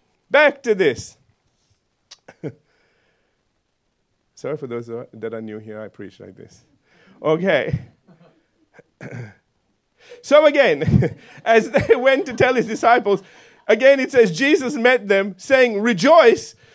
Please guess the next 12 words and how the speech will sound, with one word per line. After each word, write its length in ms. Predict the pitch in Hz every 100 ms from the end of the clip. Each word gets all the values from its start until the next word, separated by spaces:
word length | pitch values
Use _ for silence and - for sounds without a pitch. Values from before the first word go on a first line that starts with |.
| _
So 180 | 269 254
they 160 | 240
came 340 | - 294 359 294
and 140 | 247
held 340 | 202 277 285
him 200 | 214 247
by 160 | 220 226
the 120 | 202
feet 300 | - 269 240
and 180 | - 208
worshipped 400 | 214 220 - 170
him." 260 | 175 117